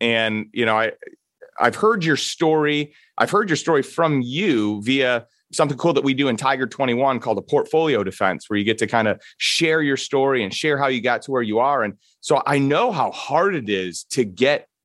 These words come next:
into the N H L. I know how hard it is to stay healthy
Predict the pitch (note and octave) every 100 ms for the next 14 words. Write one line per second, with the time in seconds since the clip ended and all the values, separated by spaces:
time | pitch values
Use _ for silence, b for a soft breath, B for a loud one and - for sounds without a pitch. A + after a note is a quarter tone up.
0 | _ D3+ F3 E3+ - B2 A#2+ A#2 G#2+ -
1 | F2+ E2 F#2 B B C#3+ F#3+ F#3 F3+ D3
2 | E3+ E3 D#3 D#3 D3+ C#3+ - - E3 C#3
3 | F3+ G#3+ E3+ D3